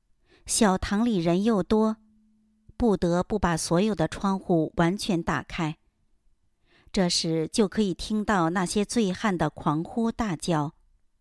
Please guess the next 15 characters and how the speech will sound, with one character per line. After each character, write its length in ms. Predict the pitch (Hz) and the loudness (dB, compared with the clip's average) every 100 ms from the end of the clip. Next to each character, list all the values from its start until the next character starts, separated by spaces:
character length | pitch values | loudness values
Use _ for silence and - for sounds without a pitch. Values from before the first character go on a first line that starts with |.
| _ _ _ - - | _ _ _ -20 -4
有 140 | 214 202 | 2 2
时 200 | - 240 | 2 0
那 180 | 262 202 | 0 0
些 180 | 247 | 0
酒 280 | 240 208 170 | 0 2 0
徒 260 | - 180 175 | 0 -2 0
争 260 | - 247 | 0 0
吵 240 | 247 - 165 | -2 -4 -2
的 120 | 160 | -2
闹 240 | 185 220 - | -2 -2 -2
声 340 | - 170 165 _ _ _ _ _ - | 0 0 -2 _ _ _ _ _ -4
震 240 | 262 226 | 0 0
耳 180 | 170 147 | 0 0
欲 240 | 156 202 160 | 0 0 2
聋， 320 | 151 151 | 2 0